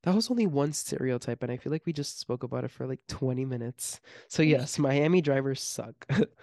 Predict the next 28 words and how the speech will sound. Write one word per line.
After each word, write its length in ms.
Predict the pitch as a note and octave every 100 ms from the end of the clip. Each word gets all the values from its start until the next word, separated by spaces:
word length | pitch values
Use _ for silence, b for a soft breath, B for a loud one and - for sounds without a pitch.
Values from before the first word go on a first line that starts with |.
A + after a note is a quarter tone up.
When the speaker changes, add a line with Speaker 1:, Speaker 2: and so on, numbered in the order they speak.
| B B B B B _ -
Speaker 1:
Um, 480 | C#3+ C#3+ C#3 C#3+ - b b b b _
what's 160 | F3
something 260 | - G3+ G3
else 180 | - C3
about 300 | B2+ B2+ - - _ _
a 60 | -
stereotype 480 | - C3 B2 B2+ A#2+
of 80 | A#2+
Miami? 480 | A2 G#2 G2+ G2+ -
I 120 | D3
feel 200 | D#3 F#3+
like, 200 | G3 G3
yes, 380 | C#3 B2+ G#2+ -
Speaker 2:
That 80 | C3+
everyone 260 | B2+ B2+ C3
Speaker 1:
Miami 200 | D#3+ D3+
Speaker 2:
is 100 | D3
Speaker 1:
is 80 | -
truly 560 | - D3+ C#3+ C#3+ D3+
a 60 | C3+
melting 560 | C3+ B2+ A#2+ - C3 B2+
pot. 320 | - - F#2 - _ _ _ _ _ _ _ _
Speaker 2:
Oh. 80 | D4+
Speaker 1:
That 180 | C3 C3
is 200 | C#3+ -
a 80 | -
one 220 | B2+ C3
hundred 420 | B2+ C3+ C3 C3+